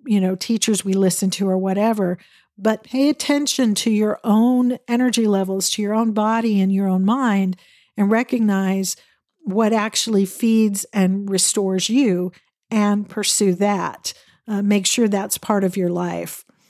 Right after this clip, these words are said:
For all of us, though, rest and time for recovery should be part of our regular schedule rather than waiting until we crash. And we'll talk about that again in just a minute.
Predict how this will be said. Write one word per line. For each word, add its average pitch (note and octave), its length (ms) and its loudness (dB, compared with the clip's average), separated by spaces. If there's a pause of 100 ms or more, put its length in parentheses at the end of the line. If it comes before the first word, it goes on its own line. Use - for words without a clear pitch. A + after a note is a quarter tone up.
(200)
For A3 220 0
all B3 340 2
of B3 140 0
us, G3 240 -2
though, G3 540 0
rest G#3+ 560 0
and F#3+ 240 -2
time G#3+ 300 -2
for G3+ 160 -6
recovery G3+ 800 -2 (380)
should - 280 0
be A3+ 140 2
part A3+ 260 -2
of G#3+ 120 0
our G3 140 2
regular A3 520 0
schedule G#3+ 640 -2
rather G3+ 340 0
than F#3+ 220 2
waiting G#3+ 340 2
until G3 320 0
we F#3 200 -6 (140)
crash. G3 540 -4
And F#3+ 140 -8
we'll G3 80 -4
talk G3 320 -8
about F3 220 -8
that G#3 180 -2
again F#3+ 240 2
in F3+ 140 0
just F#3+ 240 -4
a G#3 40 -6
minute. G3+ 400 -2